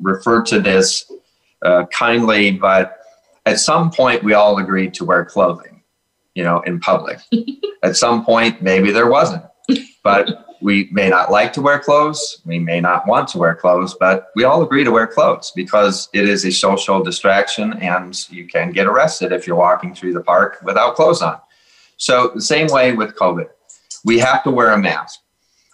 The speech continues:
Speaker 1: Uh, we may not want to wear the mask, but
Speaker 2: You may not agree with
Speaker 1: and
Speaker 2: it.
Speaker 1: you may
Speaker 2: We've
Speaker 1: not
Speaker 2: had,
Speaker 1: agree with it,
Speaker 2: we've had
Speaker 1: but
Speaker 2: people who came in and didn't wanna wear the mask. That's a twenty-five hundred dollar fine for our business, so we have to do it.
Speaker 1: Yeah.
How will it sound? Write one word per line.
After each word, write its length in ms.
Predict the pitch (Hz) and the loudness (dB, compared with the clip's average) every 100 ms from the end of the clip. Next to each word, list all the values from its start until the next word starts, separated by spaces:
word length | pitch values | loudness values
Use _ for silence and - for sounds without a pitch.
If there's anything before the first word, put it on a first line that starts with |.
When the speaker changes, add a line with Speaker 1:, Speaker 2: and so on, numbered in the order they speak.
| - | -4
Speaker 1:
Uh, 240 | 92 90 90 | 0 2 0
we 80 | 101 | -2
may 160 | 104 104 | 0 0
not 220 | 87 95 | 0 0
want 240 | 110 120 | 0 0
to 100 | - | -4
wear 180 | 107 107 | -2 0
the 120 | 98 | 0
mask, 480 | 95 95 95 - - - | 0 0 0 -4 -10 0
but 320 | 95 185 - _ - | 0 0 -4 _ -8
Speaker 2:
You 140 | 220 | -4
may 100 | 190 | -2
not 180 | 185 170 | -2 -2
agree 260 | 170 160 165 | -2 -2 -2
with 100 | 175 | -4
Speaker 1:
and 80 | 180 | -2
Speaker 2:
it. 80 | - | 0
Speaker 1:
you 40 | |
may 120 | 87 92 | 0 0
Speaker 2:
We've 40 | |
Speaker 1:
not 120 | 113 | 2
Speaker 2:
had, 80 | - | 0
Speaker 1:
agree 220 | 110 131 | 2 2
with 180 | 135 135 | 2 2
it, 220 | 131 123 - | 2 2 -2
Speaker 2:
we've 80 | 202 | -4
had 140 | 220 | 0
Speaker 1:
but 100 | 208 | 2
Speaker 2:
people 320 | 233 - 170 202 | 2 2 0 0
who 260 | 202 175 | 0 -2
came 380 | 185 208 196 190 | -4 -2 0 0
in 160 | 170 175 | -2 -2
and 120 | 175 | -4
didn't 180 | 170 165 | -6 -2
wanna 240 | 180 190 | 0 0
wear 160 | 160 147 | -2 -4
the 100 | 151 | -4
mask. 440 | 139 160 - - - - - | -2 -2 -4 -10 -20 -20 -8
That's 160 | 196 196 | -6 -4
a 60 | |
twenty-five 500 | 190 190 151 170 143 | -4 -6 -6 -4 -4
hundred 220 | 175 165 | -6 -6
dollar 240 | 151 147 147 | -4 -4 -2
fine 280 | - 156 165 | -4 -4 -4
for 120 | 151 | -6
our 120 | 156 | -6
business, 320 | 147 143 123 | -8 -14 -14
so 120 | 131 | -10
we 80 | 139 | -8
have 180 | - 110 | -6 -6
to 60 | - | -8
do 180 | 240 254 | -8 -6
it. 240 | - - | -8 -10
Speaker 1:
Yeah. 180 | - 147 | -8 -8